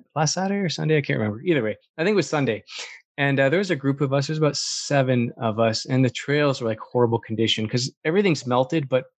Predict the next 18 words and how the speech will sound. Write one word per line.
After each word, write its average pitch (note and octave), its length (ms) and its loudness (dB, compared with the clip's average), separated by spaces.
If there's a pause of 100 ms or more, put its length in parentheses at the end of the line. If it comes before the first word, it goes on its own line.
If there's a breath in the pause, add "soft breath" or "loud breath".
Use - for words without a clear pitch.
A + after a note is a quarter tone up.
(160)
because C3+ 260 0
of C3+ 80 2
the B2 60 4
canopy B2 520 0
and B2 80 2
the A#2 60 0
trees, A#2 340 2
like, A#2 180 0
it C#3+ 60 -2
was B2 140 4 (100)
ice. A2+ 280 2
You A#2+ 60 -4
could A#2 140 -8
literally B2+ 340 2
skate B2 360 2
on A2+ 160 2
it. G#2+ 140 0
So A2+ 340 0